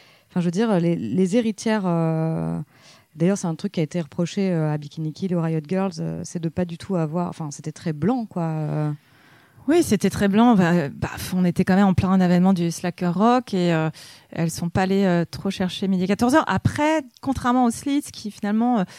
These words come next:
Speaker 2: avaient un discours ultra politique, mais sans vouloir être politisées. Donc c'est, puis, ce qui, ce qu'on peut comprendre, parce qu'elles étaient quand même très, elles étaient quand même très jeunes. C'est quand même des, des filles qui ont arrêté l'école. Euh, je, je sais pas qui a eu le bac dans le tas, mais pas la majorité.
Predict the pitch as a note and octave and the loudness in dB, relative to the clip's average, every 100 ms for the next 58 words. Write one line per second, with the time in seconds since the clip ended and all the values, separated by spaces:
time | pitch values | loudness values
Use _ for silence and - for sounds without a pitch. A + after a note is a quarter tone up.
0 | - - F#3+ B3 A3+ - - B3+ - A#3+ | -8 -2 2 2 0 -2 -2 0 0 0
1 | B3+ A#3 D4 G#3 G3 - C#4 A3+ G3+ - | -2 -4 -4 -2 0 2 0 0 -2 -6
2 | E3+ D#3+ - F3+ B3+ F4 - - E3+ - | -10 -10 -6 -2 -2 -4 -12 -12 -12 -10
3 | D#3+ - F#3 - _ _ _ _ - - | -12 -12 -14 -18 _ _ _ _ -20 -10
4 | - F#3+ - - G3 G3+ A#3 A#3 A#3 - | -6 -6 -8 -8 -4 -4 -2 -2 -2 -2
5 | F3+ F#3 F3 - - - E3+ E3+ F3 E3 | -4 -2 -2 -4 -12 -10 -8 -6 -2 -4
6 | - F#3+ B3+ F4+ - - - - - - | -4 -4 -2 -4 -8 -20 -20 -20 -18 -4
7 | F#3 F#3+ F3+ F3+ F3 A3+ G3+ E3+ D#3 E3+ | 0 2 2 0 -2 -2 -2 -2 -2 -2
8 | E3+ - F#3 F#3 D3+ - - - - - | -4 -2 0 2 0 -2 -8 -14 -16 -8
9 | F3+ - B3 - F#3+ F3+ G#3+ G3 F3 E3+ | -4 -2 0 2 2 2 0 0 -2 -2
10 | F#3+ G3 F3+ C#3+ - _ _ _ _ _ | -4 -2 -2 -6 -8 _ _ _ _ _
11 | _ _ - A#3 G3 F#3 F3 E3 G3+ | _ _ 2 2 4 2 2 0 -2